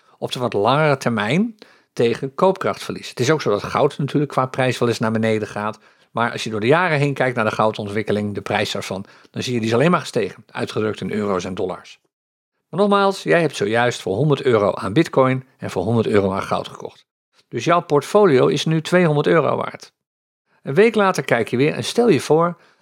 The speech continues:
de bitcoin is, eh, gestegen met vijftig procent. Ik zeg niet dat het gaat gebeuren, ik wil absoluut niks voorspellen, maar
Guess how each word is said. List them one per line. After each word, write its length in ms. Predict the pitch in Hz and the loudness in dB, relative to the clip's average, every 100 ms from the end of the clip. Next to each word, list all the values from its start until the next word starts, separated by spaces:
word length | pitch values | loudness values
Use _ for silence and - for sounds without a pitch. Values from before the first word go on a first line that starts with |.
| _ | _
de 80 | 117 | 0
bitcoin 400 | 123 196 196 175 | 2 4 4 2
is, 240 | 165 135 | 0 -2
eh, 160 | - 123 | -4 -6
gestegen 540 | - - 180 175 - | -2 0 2 2 0
met 160 | 120 143 | 0 -2
vijftig 560 | - 208 226 - 165 - | -2 -2 -2 -2 -2 -2
procent. 380 | 139 175 131 - _ | -2 -2 -4 -6 _
Ik 100 | - | -10
zeg 140 | - | -6
niet 120 | 120 117 | -2 2
dat 120 | 160 | 2
het 80 | - | 2
gaat 200 | - - | -2 0
gebeuren, 300 | 165 175 202 | 2 4 4
ik 60 | |
wil 120 | 135 | 2
absoluut 300 | 120 113 113 | 0 -2 -4
niks 160 | 120 120 | -4 -4
voorspellen, 460 | - 101 - 151 185 | -6 -6 -2 0 0
maar 180 | 120 | -2